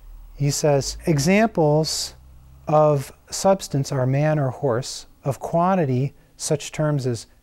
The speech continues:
two cubits long or three cubits long, of quality, such attributes as white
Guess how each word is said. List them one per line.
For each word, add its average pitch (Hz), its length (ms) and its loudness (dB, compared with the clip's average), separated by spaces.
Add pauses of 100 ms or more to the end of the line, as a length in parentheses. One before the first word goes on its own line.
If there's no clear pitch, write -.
(140)
two 202 220 0
cubits 139 440 -4
long 127 300 -2
or 113 80 -2
three 151 300 -4
cubits 110 440 -6
long, 107 300 -4 (840)
of 147 180 -4
quality, 180 500 2
such 147 320 -4
attributes 139 560 -2
as 120 140 -4
white 135 480 -2